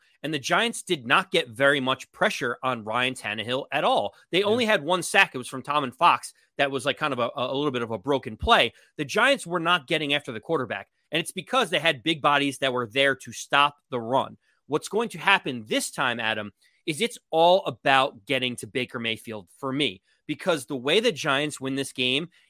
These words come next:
Speaker 1: is getting pressure in Baker Mayfield's face. The guy completed fifty-nine percent of his passes in week one. He is not an accurate quarterback. He, for his
Speaker 2: No, I mean,
Speaker 1: career,
Speaker 2: for his career is not, yeah.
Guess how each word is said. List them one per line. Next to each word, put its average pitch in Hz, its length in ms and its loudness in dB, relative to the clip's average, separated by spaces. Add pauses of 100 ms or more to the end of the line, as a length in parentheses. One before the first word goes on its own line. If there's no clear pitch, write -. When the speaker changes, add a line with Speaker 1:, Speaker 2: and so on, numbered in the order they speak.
Speaker 1:
is 160 220 0
getting 151 600 2
pressure 147 420 2
in 135 220 -6
Baker 123 340 -4
Mayfield's 120 500 -4
face. 208 340 0 (340)
The 175 100 4
guy 170 380 4
completed 175 640 -4
fifty-nine 185 720 -2
percent 165 420 -4
of 139 140 -6
his 151 320 -4
passes 131 640 -4 (200)
in 147 220 -2
week 151 220 -4
one. 127 180 -2
He 196 160 2
is 135 140 0
not 143 340 4 (100)
an 156 140 -4 (100)
accurate 135 540 0
quarterback. 135 540 -2 (320)
He, 240 360 0 (140)
for 214 140 2
his 202 100 4
Speaker 2:
No, 131 140 4
I 92 80 -6
mean, 196 100 2
Speaker 1:
career, 202 220 4
Speaker 2:
for 117 80 2
his 123 80 0
career 110 320 -2
is 95 120 -8
not, 90 200 -6
yeah. 98 180 -4